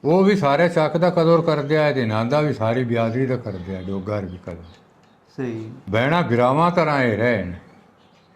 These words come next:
Speaker 2: ਠੀਕ।
Speaker 1: ਨਾ ਉਹਨਾਂ ਨੁਕਸਾਨ ਕੀਤਾ ਹੈ, ਨਾ ਡੋਗਰਾਂ ਇਹਨਾਂ ਦਾ ਕੀਤਾ।
Speaker 2: ਠੀਕ, ਵੀ ਦੋਵਾਂ ਨੇ ਨਹੀਂ ਆਪਣਾ ਮਤਲਬ ਕਿ ਰਲ ਮਿਲ ਕੇ
Speaker 1: ਰਲ
Speaker 2: ਹੱਸਦੇ
Speaker 1: ਮਿਲ
Speaker 2: ਖੇਡਦੇ
Speaker 1: ਕੇ।
Speaker 2: ਵਸਦੇ, ਜਿਵੇਂ
Speaker 1: ਹਾਂ।
Speaker 2: ਬੰਦਾ ਹੁਣ ਜਿਵੇਂ ਸਾਰੇ ਵਸਦੇ ਪਏ ਨੇ ਪਿੰਡ ਵਾਲੇ ਆਪਣੇ।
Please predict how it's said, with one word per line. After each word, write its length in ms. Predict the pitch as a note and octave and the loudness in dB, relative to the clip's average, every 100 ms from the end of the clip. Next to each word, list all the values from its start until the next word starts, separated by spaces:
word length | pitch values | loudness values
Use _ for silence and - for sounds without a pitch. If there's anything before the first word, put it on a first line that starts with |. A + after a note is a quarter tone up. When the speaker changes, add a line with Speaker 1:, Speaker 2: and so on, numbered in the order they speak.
| _ - | _ -6
Speaker 2:
ਠੀਕ। 320 | A#2+ A2+ A2 - - - _ _ _ - | -6 -6 -10 -18 -20 -20 _ _ _ -4
Speaker 1:
ਨਾ 100 | G#2 | 0
ਉਹਨਾਂ 440 | D3 D#3+ G3+ G#3+ | 2 2 4 4
ਨੁਕਸਾਨ 480 | A3+ A3 F#3 F3+ F#3 | 2 2 2 2 2
ਕੀਤਾ 400 | F3+ F3 F3+ E3 | 0 0 2 0
ਹੈ, 260 | D3 A#2 - - _ G#2 | 0 -2 -10 -20 _ -4
ਨਾ 220 | A2+ D3+ | -2 0
ਡੋਗਰਾਂ 440 | D3 C#3 C#3 D#3 | 2 2 2 0
ਇਹਨਾਂ 240 | C#3+ G2 F#2+ | 0 -2 -2
ਦਾ 160 | A2 | -2
ਕੀਤਾ। 400 | G#2+ F2+ D#2+ - F#2 _ _ _ _ _ _ _ | -2 -6 -12 -18 -20 _ _ _ _ _ _ _
Speaker 2:
ਠੀਕ, 260 | C3 A#2+ A#2 | -6 -4 -4
ਵੀ 160 | A#2+ C3+ | -6 -4
ਦੋਵਾਂ 340 | D#3 E3+ F3 | -2 0 0
ਨੇ 120 | E3+ | 0
ਨਹੀਂ 220 | E3 D#3+ | -2 -2
ਆਪਣਾ 280 | D3+ D3+ D3+ | -2 -4 -4
ਮਤਲਬ 340 | D3 C#3 C#3+ C#3 | -2 -2 -4 -2
ਕਿ 120 | C#3 | -4
ਰਲ 400 | C3+ C#3 C#3+ C#3 | -2 0 0 0
ਮਿਲ 240 | D3 C#3 | -2 -2
ਕੇ 160 | C3+ C#3+ | -2 -2
Speaker 1:
ਰਲ 100 | G#2 | 2
Speaker 2:
ਹੱਸਦੇ 200 | B2 B2+ | 2 0
Speaker 1:
ਮਿਲ 100 | A#2+ | 0
Speaker 2:
ਖੇਡਦੇ 220 | C#3+ C3+ | -2 0
Speaker 1:
ਕੇ। 80 | C3+ | -2
Speaker 2:
ਵਸਦੇ, 300 | C3 B2+ C#3 | -4 -4 -2
ਜਿਵੇਂ 180 | C3 F2+ | 0 0
Speaker 1:
ਹਾਂ। 160 | F#2 | 2
Speaker 2:
ਬੰਦਾ 140 | F2+ C#3 | 0 0
ਹੁਣ 220 | C#3 C3+ | 0 0
ਜਿਵੇਂ 200 | D3 D3 | -2 -2
ਸਾਰੇ 240 | C#3+ C#3+ | 0 0
ਵਸਦੇ 340 | C#3 C3+ B2+ C3+ | -2 -6 -4 -6
ਪਏ 160 | C3 | -4
ਨੇ 120 | B2+ | -6
ਪਿੰਡ 260 | A#2+ B2 A#2 | -6 -6 -6
ਵਾਲੇ 180 | A#2+ A#2+ | -4 -6
ਆਪਣੇ। 280 | - A#2 | -8 -12